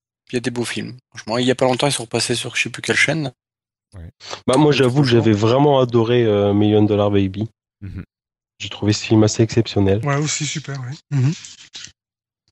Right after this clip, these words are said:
Speaker 2: Ok. Bon, merci Patrick.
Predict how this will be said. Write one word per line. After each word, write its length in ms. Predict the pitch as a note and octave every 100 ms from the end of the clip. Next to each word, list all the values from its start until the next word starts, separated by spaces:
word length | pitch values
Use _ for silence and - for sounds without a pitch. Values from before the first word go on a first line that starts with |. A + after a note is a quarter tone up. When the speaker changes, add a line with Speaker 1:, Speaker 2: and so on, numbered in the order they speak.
| _ _ _ _ _ _ _ -
Speaker 2:
Ok. 280 | D3+ - E2 - _ _ _ _ _ _
Bon, 80 | - _ _
merci 260 | A2+ G#2 -
Patrick. 480 | B2+ - C#3+ -